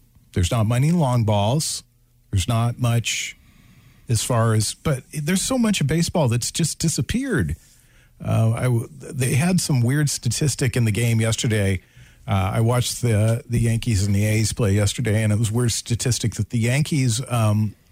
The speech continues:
were the last in the league in the, the extra, in the extra base running, and you could tell that that idea bristled both Michael Kay and Paul O'Neill and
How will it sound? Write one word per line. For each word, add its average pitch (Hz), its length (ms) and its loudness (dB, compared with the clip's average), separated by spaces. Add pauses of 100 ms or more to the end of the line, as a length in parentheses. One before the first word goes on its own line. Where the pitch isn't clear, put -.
(460)
were 135 360 0
the 139 240 0
last 135 720 0
in 127 160 2
the 120 60 2
league 113 680 0 (720)
in 120 360 0
the, 110 300 0 (140)
the 120 260 0
extra, - 460 -4
in 123 140 0
the 120 160 -2
extra 135 360 -2
base 113 420 -2
running, 78 420 -2 (100)
and 117 100 0
you 117 100 2
could - 180 -4
tell 175 320 0
that 117 220 -2
that 123 320 -2 (300)
idea 113 520 0
bristled 113 720 0
both 123 540 -2 (200)
Michael 120 320 0
Kay 113 500 0
and 135 360 2
Paul 104 220 2
O'Neill 110 480 2
and 147 340 0